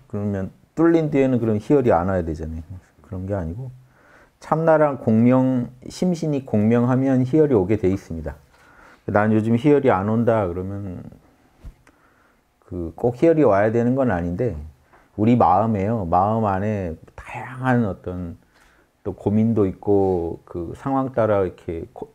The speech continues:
생각해야 될 것도 많고 고려해야 될 게 많잖아요. 그러다가 조금 마음도 좀 이완돼야 그게 또 이렇게 참나랑 잘 만나면서 희열이 옵니다. 꼭 그런 건 아닌데 그냥 희열이 엄습해 올 수도 있어요. 예,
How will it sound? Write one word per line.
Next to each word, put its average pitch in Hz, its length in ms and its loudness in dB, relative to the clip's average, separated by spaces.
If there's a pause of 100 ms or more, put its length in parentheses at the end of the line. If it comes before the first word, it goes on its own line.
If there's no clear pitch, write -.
생각해야 131 560 0
될 101 140 -4
것도 98 260 -6
많고 90 320 -6
고려해야 107 340 2
될 95 160 -2
게 98 80 -4
많잖아요. 87 720 -6 (580)
그러다가 110 840 0
조금 143 300 0
마음도 110 440 4
좀 107 160 0
이완돼야 123 800 2
그게 90 380 -6
또 82 160 -8
이렇게 76 260 -12 (680)
참나랑 123 460 0
잘 104 200 -4
만나면서 98 600 -2
희열이 135 300 0
옵니다. 82 360 -8 (260)
꼭 156 200 0
그런 143 220 2
건 113 140 2
아닌데 85 460 -4 (180)
그냥 131 420 0 (460)
희열이 160 320 4
엄습해 127 420 2
올 135 140 2
수도 - 180 -8
있어요. 101 280 -6 (600)
예, 87 200 -14